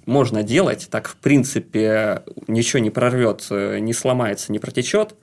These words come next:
Но когда ты, э, в душе моешься, и, не дай бог, кто-то в, на кухне включил воду, или с-, м, тем более смыл унитаз,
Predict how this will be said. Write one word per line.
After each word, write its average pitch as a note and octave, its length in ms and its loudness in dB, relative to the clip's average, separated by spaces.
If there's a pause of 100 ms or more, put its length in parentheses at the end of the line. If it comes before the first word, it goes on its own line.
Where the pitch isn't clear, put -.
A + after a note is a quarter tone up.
(460)
Но C#3 600 4
когда B2 320 4
ты, B2+ 380 4
э, G#2+ 420 -2
в A2 80 -12
душе A#2+ 280 0
моешься, G#2+ 540 0
и, G#2 100 -6
не A#2 160 2
дай C#3+ 200 8
бог, C3+ 320 2
кто-то - 260 -2
в, G#2 240 -8
на B2 140 2
кухне G#2 600 -8
включил G#2 680 -4
воду, A#2+ 640 0
или A2 260 -2
с-, - 300 -6
м, - 800 -2
тем D3+ 160 2
более C#3+ 180 6
смыл C#3 280 6
унитаз, C3 440 4